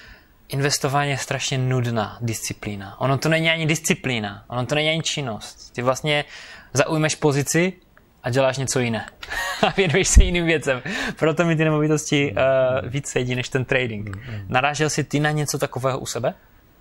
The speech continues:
Speaker 2: Tak, eh, člověk, eh, prošel nějakým vývojem a,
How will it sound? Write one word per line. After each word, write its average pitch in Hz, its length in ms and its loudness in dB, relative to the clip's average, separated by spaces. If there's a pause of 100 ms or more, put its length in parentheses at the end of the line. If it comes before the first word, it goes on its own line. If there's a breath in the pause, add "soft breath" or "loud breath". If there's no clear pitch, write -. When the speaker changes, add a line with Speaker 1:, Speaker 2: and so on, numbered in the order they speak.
(1600 loud breath)
Speaker 2:
Tak, - 280 -2
eh, 107 300 2 (540)
člověk, 113 440 -4
eh, 120 80 2 (640)
prošel 107 340 -6
nějakým 107 420 -4
vývojem 104 580 -2
a, 107 300 -8